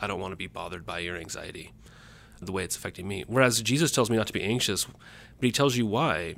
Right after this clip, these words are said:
I mean, he gives a bunch of different examples. He says, "Well, look at the birds, you know, look at the,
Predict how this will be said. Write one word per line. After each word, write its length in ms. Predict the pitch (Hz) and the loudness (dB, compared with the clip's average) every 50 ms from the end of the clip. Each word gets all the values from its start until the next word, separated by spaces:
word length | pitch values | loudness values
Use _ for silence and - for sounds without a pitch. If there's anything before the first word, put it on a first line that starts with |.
| - | -6
I 40 | - | -2
mean, 120 | 120 123 127 | 0 2 2
he 40 | |
gives 180 | 120 131 127 120 | 4 4 4 2
a 60 | 117 | 2
bunch 220 | 101 117 113 113 - | 2 2 2 2 2
of 40 | |
different 240 | - 110 110 104 98 | 0 2 0 0 0
examples. 460 | 92 90 101 107 127 127 113 92 - | 0 -2 -2 -2 -2 0 -2 -2 -2
He 100 | - 104 | -2 0
says, 360 | 95 - - 101 98 92 - - - - - - - - | 0 0 2 2 0 0 -2 -6 -10 -18 -20 -18 -8 0
"Well, 140 | 143 143 139 | 0 2 2
look 180 | 139 143 143 | 2 2 0
at 100 | 151 139 | 0 0
the 320 | - 143 127 117 113 107 95 - - - | 2 2 2 4 2 2 0 -4 -8 -4
birds, 640 | - 104 123 156 127 82 80 - - - - - - - - - - - - - - - - | -2 0 2 2 0 0 -2 -4 -4 -4 -4 -4 -8 -18 -20 -20 -20 -20 -20 -20 -20 -16 -12
you 100 | - 117 | -8 -8
know, 380 | - 90 90 92 107 120 131 127 - - - - - - - | -6 -6 -4 -4 -4 -4 -6 -8 -12 -20 -20 -20 -14 -6 -4
look 140 | - - | -2 0
at 120 | 151 131 123 | 0 -2 0
the, 380 | 127 120 107 107 101 95 90 | 0 0 2 2 0 0 -2